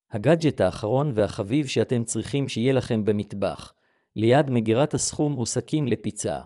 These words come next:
מדובר בסכין ייעודי שיאפשר לכם לחתוך את הפיצה למשולשים מבלי לקרוע אותה. אם השתמשתם עד היום בסכין פשוט, כדאי שתדעו שזו הסיבה שהפיצה שלכם יצאה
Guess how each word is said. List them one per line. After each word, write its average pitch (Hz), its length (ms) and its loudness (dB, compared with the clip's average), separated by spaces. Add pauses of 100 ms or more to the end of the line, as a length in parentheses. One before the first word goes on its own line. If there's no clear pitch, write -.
(1000)
מדובר 110 420 2
בסכין 120 580 0
ייעודי 104 360 0
שיאפשר 120 500 2
לכם 123 320 0
לחתוך 147 400 0
את 143 120 -2
הפיצה - 380 -2
למשולשים 120 840 -2
מבלי 110 480 -2 (280)
לקרוע 123 460 2 (220)
אותה. 67 320 -6 (1040)
אם 127 160 4
השתמשתם 113 720 0
עד 117 200 0
היום 107 260 2
בסכין 113 480 -4
פשוט, - 540 -6 (400)
כדאי 131 300 4
שתדעו 123 480 -2
שזו 110 320 0
הסיבה 107 440 2
שהפיצה 131 560 0
שלכם 110 480 -2
יצאה 120 400 -2